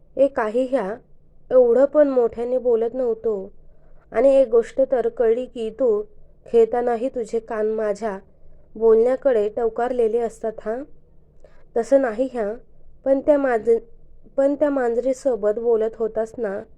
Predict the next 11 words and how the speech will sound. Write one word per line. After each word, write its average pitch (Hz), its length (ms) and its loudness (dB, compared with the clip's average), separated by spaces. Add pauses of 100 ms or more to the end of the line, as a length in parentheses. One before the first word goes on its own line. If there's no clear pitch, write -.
(680)
म्हणून 226 320 0
ऐकलं." 190 340 -4 (880)
"का? 208 220 -4 (720)
तुला 262 140 2
आवडत 254 360 2
नाही 240 280 -6
की 214 380 -12 (840)
काय 254 260 -4 (180)
मी 254 200 -2
तिच्यासोबत 233 600 -6
बोललेलो?" 208 500 -6